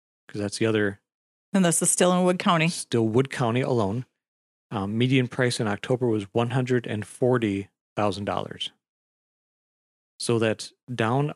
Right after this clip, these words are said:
Speaker 1: a little bit from the previous months. Um, we can go back and take a look through the springtime. Let's see, March was a hundred and thirty-two.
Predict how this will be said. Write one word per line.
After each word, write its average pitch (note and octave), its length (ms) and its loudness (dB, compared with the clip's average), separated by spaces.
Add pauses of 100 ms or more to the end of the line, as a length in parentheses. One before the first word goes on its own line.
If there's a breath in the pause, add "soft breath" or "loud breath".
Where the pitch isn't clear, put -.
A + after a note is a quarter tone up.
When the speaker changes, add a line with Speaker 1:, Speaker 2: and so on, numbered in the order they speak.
Speaker 1:
a A#2+ 60 2
little C#3 340 4
bit A2+ 240 0
from A2 300 -4
the G#2 80 -6
previous C#3 500 -2
months. G2+ 400 -4 (1120)
Um, G#2 200 -8
we A2 100 -6
can G#2+ 340 -4 (160)
go G#2+ 80 -2
back A2 320 -2
and G#2+ 120 -4
take - 200 -4
a A#2 40 0
look G#2+ 320 -2 (120)
through A2 240 2
the G2 140 -6
springtime. A#2+ 680 -4
Let's G#2 160 -4
see, G#2 240 -2
March G#2+ 380 -2
was A#2+ 140 0
a G#2+ 60 -2
hundred G#2+ 280 -2
and G#2 80 -8
thirty-two. A2 800 -2